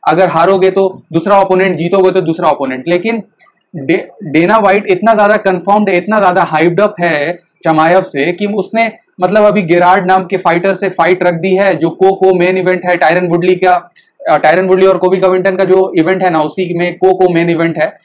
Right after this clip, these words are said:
को मेन इवेंट है आपको निको प्राइस और काउबॉय का, और उसके पहले वाला मैच है चमायव वर्सेस गेरार्ड। तो मतलब, और गेरार्ड it's like a veteran है, मतलब थर्टी थ्री फाइट्स जीती हैं उसने और तेरह फाइट हारी है। मतलब it's like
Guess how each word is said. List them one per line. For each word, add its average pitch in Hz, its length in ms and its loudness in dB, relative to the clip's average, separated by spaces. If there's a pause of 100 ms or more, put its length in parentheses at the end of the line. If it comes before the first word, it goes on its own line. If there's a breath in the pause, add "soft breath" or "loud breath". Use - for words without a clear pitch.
(140 soft breath)
को 196 160 2
मेन 190 200 0
इवेंट 185 240 0
है 180 60 2
आपको 180 240 0
निको 175 240 0
प्राइस 175 360 0
और 165 240 2 (920)
काउबॉय 151 300 2
का, 123 240 -10 (220 soft breath)
और 151 180 2
उसके 208 420 0
पहले 185 300 0
वाला 180 200 4
मैच 170 300 0
है 170 160 -2
चमायव 165 360 0
वर्सेस 156 260 -4
गेरार्ड। 135 340 -2 (340)
तो 226 60 -4
मतलब, 220 440 0 (180)
और 190 160 2
गेरार्ड 190 400 2 (140)
it's 190 240 -6
like 220 260 -2
a 226 140 2
veteran 175 440 -2
है, 160 200 -2
मतलब 165 320 -4
थर्टी 165 300 -2
थ्री 190 260 -6 (500)
फाइट्स 175 440 0
जीती 165 320 -2
हैं 185 100 0
उसने 180 280 -2
और 175 180 0
तेरह 165 240 -2
फाइट 170 320 -2
हारी 156 260 0
है। 135 120 -6
मतलब 180 240 -2
it's 196 200 -2
like 208 140 0